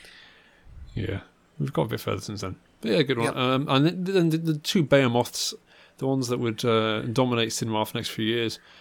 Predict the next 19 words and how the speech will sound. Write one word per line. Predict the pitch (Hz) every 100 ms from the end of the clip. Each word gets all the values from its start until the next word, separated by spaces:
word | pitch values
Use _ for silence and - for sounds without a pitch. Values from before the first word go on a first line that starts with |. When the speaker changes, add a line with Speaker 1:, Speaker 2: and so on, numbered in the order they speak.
| - - -
Speaker 1:
Um, | 110 107 107 107 104 104 107 113
number | 135 120
two, | - 123 113
Lord | 117
of | 113
the |
Rings, | 117 117
Fellowship | - 127 -
of |
the | 135
Ring. | 143 147
Number | 151 147 143
one, | 156 180 170
Harry | 165 - 170
Potter | 170 165
and | 170
the |
Philosopher's | 156 - 175 190 214 - - 117 -
Stone. | - 110 98 92